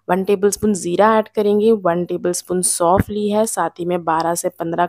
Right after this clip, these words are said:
काली मिर्च ऐड कर रही हूँ। नेक्स्ट आठ से दस लौंग ली है और फिर इसमें एक जावित्री भी ऐड करेंगे। साथ ही में मैंने लिए है दो बड़ी इलायची, जो काली इलायची आती है,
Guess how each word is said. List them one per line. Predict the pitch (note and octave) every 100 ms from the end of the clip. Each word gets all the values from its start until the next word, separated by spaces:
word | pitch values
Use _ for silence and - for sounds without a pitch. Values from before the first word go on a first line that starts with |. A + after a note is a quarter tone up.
| -
काली | D#3+ E3
मिर्च | F3 G#3 - - G3
ऐड | G3
कर | - G#3
रही | G3+ G3+
हूँ। | G3 A#3+ _ - _ _ -
नेक्स्ट | F#3 G3+ -
आठ | - F3 F3
से | G3
दस | F#3 F#3+ F#3+ - F3
लौंग | E3+ F3 F#3 G#3
ली | G#3 G3+
है | G3 B3 _
और | E3 D#3+
फिर | - F3+
इसमें | F3 - F3+
एक | - E3+ -
जावित्री | E3 D3+ D#3+ - F3+
भी | F3 F#3
ऐड | F#3 F3+
करेंगे। | - F#3 F#3 F#3 A3+
साथ | - - D#3 -
ही | D#3+
में | E3
मैंने | D#3+ D#3+ D#3
लिए | E3 E3
है | E3+ F3+ E3 -
दो | E3 E3+
बड़ी | E3 D#3+ F3
इलायची, | F#3 F3 F3 - A3 D4
जो | F#3+
काली | - D#3 C#3+ D3+
इलायची | D#3+ D3+ - F3+
आती | D#3 _ E3
है, | G3